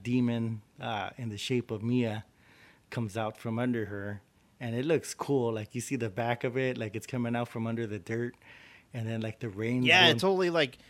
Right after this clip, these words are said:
Speaker 2: reached out of the dirt, just like fucking good old original Evil Dead and shit.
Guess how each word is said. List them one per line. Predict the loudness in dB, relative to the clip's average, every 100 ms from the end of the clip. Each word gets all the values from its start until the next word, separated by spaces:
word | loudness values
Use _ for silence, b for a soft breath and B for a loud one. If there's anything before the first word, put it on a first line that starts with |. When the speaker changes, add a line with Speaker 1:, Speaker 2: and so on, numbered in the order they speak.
| B
Speaker 2:
reached | -2 -2 -2 2
out | 4 6
of | 4
the | 0
dirt, | 2 2 0 -8
just | -12 -6
like | -2 -4 -4
fucking | -8 -6 -6
good | -4 0 2
old | 2 0 -2 -4
original | -2 -2 -2 -2 -2
Evil | -4 -6
Dead | -2 0 0
and | -4
shit. | -6 -4 -4